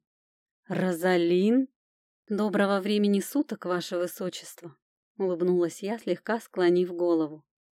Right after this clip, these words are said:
"Ваше предложение всё ещё в силе?" И тут я увидела то, что у меня вызвало лишь лёгкое удивление, а вот на лице Маргариты был самый настоящий шок.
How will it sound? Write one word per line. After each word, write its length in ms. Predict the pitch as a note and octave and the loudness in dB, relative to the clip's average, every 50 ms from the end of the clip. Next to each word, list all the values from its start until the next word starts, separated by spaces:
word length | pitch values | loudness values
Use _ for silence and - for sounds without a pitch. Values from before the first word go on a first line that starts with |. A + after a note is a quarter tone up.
| _ _ | _ _
"Ваше 540 | A3 F#3 F3+ F#3+ G3 G3 G3 - - A3 G3 | -10 -4 -2 0 0 0 -2 -4 -6 -6 -6
предложение 880 | - - G3 F#3+ F#3 G3+ G3+ G#3 G3+ A3 A#3 G#3+ G3 F3+ E3 E3 D#3+ D#3+ | -4 -4 -4 -2 -2 -2 -2 -2 -2 -4 -2 0 2 4 4 4 2 0
всё 260 | - - - G3+ F#3+ | -4 -8 -8 -6 -6
ещё 260 | F#3 E3+ - G3+ F#3 | -6 -6 -6 -8 -10
в 60 | - | -10
силе?" 400 | - - - C4 D#4+ D4+ B3+ E3+ - _ _ _ _ _ _ _ _ _ _ _ _ _ _ | -12 -6 2 4 4 4 4 2 -4 _ _ _ _ _ _ _ _ _ _ _ _ _ _
И 160 | - F#3+ E3 - _ _ | -8 -8 -8 -8 _ _
тут 320 | - A3+ B3+ - - _ _ _ _ _ _ _ | -4 -4 -4 -4 -8 _ _ _ _ _ _ _
я 220 | F#3+ F#3 F3+ F#3 | 0 2 2 2
увидела 480 | F#3 F#3 F#3+ G#3+ G3+ G#3 F#3 F3 F3 E3+ | 2 2 0 -4 -2 -2 0 0 0 -2
то, 240 | - - A3 B3 A#3+ | 0 2 2 2 2
что 220 | - - G3+ F3+ | 0 -2 0 2
у 60 | F3+ | 2
меня 300 | F3+ F#3 F#3 G3 G3+ G#3 F3+ | 2 2 2 2 0 0 -2
вызвало 460 | F3 G3+ A#3 A3 F#3+ F#3 F3+ E3+ E3+ | -2 -2 -4 -2 0 0 2 2 2
лишь 260 | D#3+ E3+ E3 - - | 2 0 -2 -4 -8
лёгкое 420 | F#3+ F#3+ F#3+ - _ - F#3 F3 | -8 -8 -8 -8 _ -2 0 2
удивление, 720 | E3+ E3+ D#3 D#3+ E3 D#3+ E3 F#3 G#3+ A#3+ A3+ G3+ F3+ E3+ E3 - _ _ _ _ - - | 2 0 0 0 0 0 2 0 2 2 2 2 2 0 0 -4 _ _ _ _ -6 -4
а 80 | F#3+ | -2
вот 200 | E3 F#3 F3+ - | -2 -2 -2 0
на 100 | F#3+ F3+ | 2 2
лице 320 | F3+ F#3 F#3 - - G#3+ G3 | 2 2 0 -2 -4 -2 0
Маргариты 600 | F#3 F3 E3 D#3 E3+ E3 E3+ G3 A#3+ - - F#3 | 0 0 0 0 0 0 0 0 -2 -4 -4 -2
был 180 | E3 F3 E3+ E3 | 0 0 0 -2
самый 400 | - - - G3+ G#3+ A3 G#3 F#3+ | -4 -6 -4 -2 0 0 2 2
настоящий 840 | F3 F3 E3 - - - F3 E3+ D#3+ F3 F3 F3 - - - G#3 F#3+ | 0 0 -2 -4 -4 -2 -2 0 0 0 -2 -2 -4 -8 -10 -10 -12
шок. 460 | - - - A3+ F3 - _ - | -12 -10 -10 -10 -10 -10 _ -20